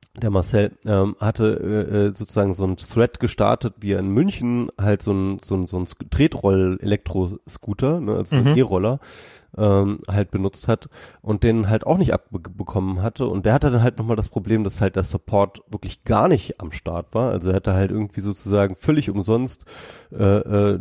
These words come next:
Speaker 1: ich glaub, eine Stunde lang versucht, jemanden zu erreichen und dann kam halt gar nichts sozusagen, ja, und da wurde diesen Roller nicht los, ja. Irgendwann hat er herausgefunden, wie man das Ding sozusagen, äh, komplett runterfährt und, äh, so konnte er sich da so der, der Sache entledigen.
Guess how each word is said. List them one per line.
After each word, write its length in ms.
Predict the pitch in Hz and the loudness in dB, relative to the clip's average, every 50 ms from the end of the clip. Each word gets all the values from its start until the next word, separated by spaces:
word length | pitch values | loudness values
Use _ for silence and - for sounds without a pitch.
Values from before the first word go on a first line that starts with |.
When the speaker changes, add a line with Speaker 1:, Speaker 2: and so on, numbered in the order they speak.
| 90 95 | -4 -6
Speaker 1:
ich 60 | 98 | -4
glaub, 180 | - 123 113 - | -4 -4 -2 -2
eine 320 | 113 110 104 104 104 104 | -2 -2 -2 -2 -2 -4
Stunde 340 | - - - 127 127 156 151 | -4 -2 0 0 2 2 2
lang 220 | 131 113 113 113 | 4 2 2 2
versucht, 380 | - - 110 95 113 - - - | 0 0 0 0 -2 -6 -4 -2
jemanden 260 | 123 113 110 87 101 | 0 0 0 0 0
zu 120 | - - 104 | 0 2 2
erreichen 520 | 95 87 87 92 98 120 127 - - 101 | 2 2 2 0 2 0 0 -2 -4 -4
und 80 | 95 95 | -4 -2
dann 140 | 92 92 | -4 -4
kam 220 | - - 110 95 90 | -4 -2 -2 -2 0
halt 180 | 92 90 87 | -2 -2 -2
gar 240 | 87 101 87 107 156 | 0 0 2 2 2
nichts 340 | 139 101 143 170 - - - | 2 0 -2 -2 -4 -8 -10
sozusagen, 420 | 110 - - - 104 110 117 123 | -12 -10 -6 -2 0 2 2 2
ja, 120 | 107 107 113 | 2 2 0
und 120 | 107 104 | 0 2
da 160 | 104 98 87 92 | 0 0 0 2
wurde 140 | 135 - - | 0 0 0
diesen 380 | - 113 - 101 95 92 90 90 | -4 -6 -2 -2 -2 0 0 -2
Roller 380 | 92 - - 135 208 226 160 | -2 0 2 2 2 2 2
nicht 240 | 104 95 82 - - | 2 0 -2 -4 -6
los, 380 | - - - - - - - - | -10 -12 -12 -12 -14 -12 -8 -4
ja. 220 | 98 107 135 147 - - - - - - - - - | -4 -2 -2 -4 -6 -12 -20 -20 -20 -20 -18 -8 -4
Irgendwann 300 | - 123 135 123 117 107 | -2 0 2 2 4 4
hat 120 | 127 - | 4 4
er 60 | - | 4
herausgefunden, 720 | 101 95 85 82 104 143 - - 120 - - 131 - 95 104 | 4 2 2 2 0 0 0 -4 -6 -2 -2 -2 -2 -2 -2
wie 60 | 104 | 0
man 160 | 107 107 104 | 0 0 2
das 160 | 101 95 - | 2 0 0
Ding 240 | - 120 120 127 123 | 0 0 0 0 0
sozusagen, 720 | 113 117 - - 110 98 101 104 104 104 101 104 104 104 - - - | -2 -2 -2 -2 -2 0 2 4 4 2 2 0 -4 -6 -8 -8 -4
äh, 140 | - 104 98 | -2 0 0
komplett 380 | 95 - 107 - - 117 - - | 0 -2 -2 0 0 0 0 0
runterfährt 720 | 127 175 - 131 104 - - - 90 98 139 - - - - - - - - - - _ _ | 0 2 2 2 2 0 -2 -2 -2 -2 -2 -4 -6 -14 -20 -20 -20 -20 -20 -20 -20 _ _
und, 300 | - 110 107 107 - - | -2 0 0 0 -2 -4
äh, 180 | - 107 107 101 | -2 0 0 0
so 180 | 101 107 117 117 | 0 0 -2 -2
konnte 240 | - - - - | -2 -2 0 2
er 100 | 107 101 | 2 2
sich 140 | 95 107 - | 0 -2 -2
da 140 | - 110 101 | -2 -2 -2
so 100 | 95 104 | -2 -2
der, 220 | 92 101 98 107 | -2 -2 -2 -2
der 120 | 92 98 90 | -2 -2 0
Sache 240 | 95 117 110 117 87 | 0 0 0 0 -2
entledigen. 640 | 87 98 82 85 95 117 120 107 95 104 107 | -2 -2 -2 0 0 0 0 0 -2 -4 -6